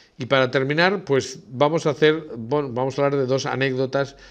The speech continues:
importantes, que son las llegadas de los dos papas a Valencia en el siglo veinte. En mil novecientos ochenta y dos el Papa San Juan Pablo segundo visita la ciudad de Valencia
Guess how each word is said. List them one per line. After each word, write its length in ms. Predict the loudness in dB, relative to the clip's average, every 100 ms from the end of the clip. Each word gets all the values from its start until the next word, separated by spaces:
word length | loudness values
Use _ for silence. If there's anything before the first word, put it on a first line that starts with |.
| -12
importantes, 680 | -8 -6 -6 -6 -6 -6 -8
que 100 | -8
son 160 | -6 -4
las 120 | -2
llegadas 380 | -2 0 -2 0
de 100 | -2
los 200 | -2 -2
dos 180 | -2
papas 400 | 0 -2 -2 -6 -4
a 80 | -2
Valencia 680 | 0 -2 -4 -6 -6 -6 -14 -20 -20 _
en 120 | -6 -4
el 120 | -4
siglo 320 | -4 -4 -4
veinte. 400 | -6 -10 -16 -20 _ -6
En 160 | -2
mil 260 | -2 -2 -2
novecientos 760 | 0 0 0 -2 0 -2 -2 -6 -20 -10
ochenta 460 | -8 -4 -4 0 0
y 60 |
dos 220 | 2 0
el 100 | 0
Papa 260 | -4 -4 -4
San 140 | -6
Juan 200 | -6 -6
Pablo 260 | -4 -4 -2
segundo 680 | -2 -2 -2 -2 -2 -4 -10
visita 400 | -10 -8 -6 -4
la 120 | -4 -4
ciudad 400 | -6 -6 -6 -10 -20 _ _
de 100 | -6
Valencia 680 | -2 0 -2 -4 -4 -4 -6